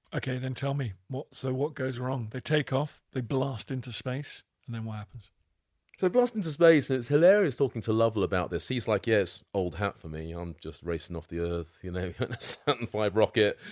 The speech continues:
Speaker 2: Um, he's telling his two rookie astronauts, you know, Swigert and Hayes, what to expect as they peel off. They have five big engines on the first stage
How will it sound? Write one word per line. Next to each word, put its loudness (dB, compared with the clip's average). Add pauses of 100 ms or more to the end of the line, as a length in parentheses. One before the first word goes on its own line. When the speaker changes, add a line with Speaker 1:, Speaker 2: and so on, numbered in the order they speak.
(160)
Speaker 2:
Um, -6 (100)
he's -8
telling 2
his -4
two -6
rookie -2
astronauts, -2
you -4
know, -2
Swigert -2
and -8
Hayes, -4
what -4
to -4
expect -4 (420)
as -6
they 2
peel -2
off. -4 (520)
They 2 (140)
have -6
five 0 (240)
big 4
engines -2 (120)
on -4
the -12
first -2
stage -4